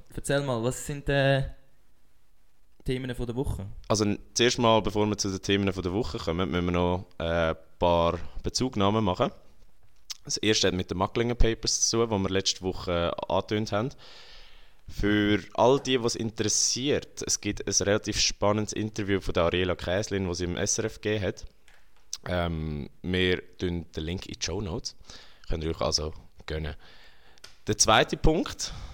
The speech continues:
Speaker 1: Mhm.
Speaker 2: unsere November-Aktion.
Speaker 1: Oh, da habe ich gestern, ähm, Oski seinen Entwurf gesehen, vom T-Shirt.
Speaker 2: Ja, T-Shirts
Speaker 1: Ist,
Speaker 2: sind jetzt
Speaker 1: äh,
Speaker 2: in Produktion.
Speaker 1: freut euch, die, wo,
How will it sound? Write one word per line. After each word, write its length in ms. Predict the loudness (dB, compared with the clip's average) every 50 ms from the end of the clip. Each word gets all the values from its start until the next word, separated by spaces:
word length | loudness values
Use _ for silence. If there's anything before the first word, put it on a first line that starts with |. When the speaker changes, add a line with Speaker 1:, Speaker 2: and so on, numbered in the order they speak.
| -8 -6
Speaker 1:
Mhm. 280 | -4 -4 -2 -2 0
Speaker 2:
unsere 240 | 0 2 2 2 2
November-Aktion. 840 | 4 4 4 4 4 4 4 4 2 2 0 0 0 0 0 0 -2 -6 -14 -20 -20 -20 -20 -18 -16 -16 -16 -16 -18 -20 -20 -20 -20 -20 -20 -20 -20 -20 -20 -20 -20 -20 -20 -20 -10 -4
Speaker 1:
Oh, 360 | -2 0 0 0 -2 -2 -2
da 60 | -4 -4
habe 120 | -4 -4
ich 60 | -2
gestern, 320 | -2 -2 -2 -2 -2 -2 -2
ähm, 440 | -2 -4 -6 -6 -6 -8 -8 -8 -2
Oski 320 | -2 -2 -2 -2 -4 -6
seinen 140 | -4 -4 -4
Entwurf 420 | -6 -4 -2 0 0 2 2 0
gesehen, 440 | 0 -2 -4 -4 -4 -4 -6 -8 -8 -6 -4 -4
vom 160 | -4 -4 -4
T-Shirt. 560 | -4 -4 -2 -2 -2 -2 -4 -4 -6 -12 -16 -14 -6
Speaker 2:
Ja, 140 | -2 -2 -2 -2 -4 -12 -18 -18 -18 -18 -14 -6
T-Shirts 300 | -2 2 4 4 4 2
Speaker 1:
Ist, 60 | 2 2
Speaker 2:
sind 140 | 2 4
jetzt 180 | 4 2 2 2
Speaker 1:
äh, 40 | 0
Speaker 2:
in 240 | 0 0 -2 -2 0
Produktion. 680 | 0 2 2 0 -2 -4 -2 0 0 0 0 -2 -6 -10 -12 -12 -4 2
Speaker 1:
freut 340 | 4 6 6 8 6 6
euch, 260 | 6 4 4 2 0 -2
die, 200 | 0 0 2 4
wo, 220 | 4 4 4